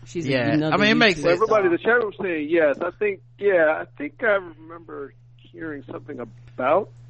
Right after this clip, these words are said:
Speaker 3: them.
Speaker 2: Yeah, she's a white Aryan
Speaker 3: That
Speaker 2: princess.
Speaker 3: may be the, the chat room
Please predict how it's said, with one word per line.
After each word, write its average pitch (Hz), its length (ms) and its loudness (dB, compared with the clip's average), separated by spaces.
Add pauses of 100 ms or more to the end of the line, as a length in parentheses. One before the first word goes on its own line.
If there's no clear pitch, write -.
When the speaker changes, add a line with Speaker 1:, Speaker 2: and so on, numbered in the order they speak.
(160)
Speaker 3:
them. 220 380 -4 (280)
Speaker 2:
Yeah, 131 220 -2
she's 240 240 -2
a 160 180 4
white 131 380 -2
Aryan 123 360 -6
Speaker 3:
That 254 220 6
Speaker 2:
princess. 190 360 -8
Speaker 3:
may 147 80 -8
be 139 320 -10 (760)
the, 151 300 -4
the 139 160 -8
chat 185 340 -2
room 151 160 -16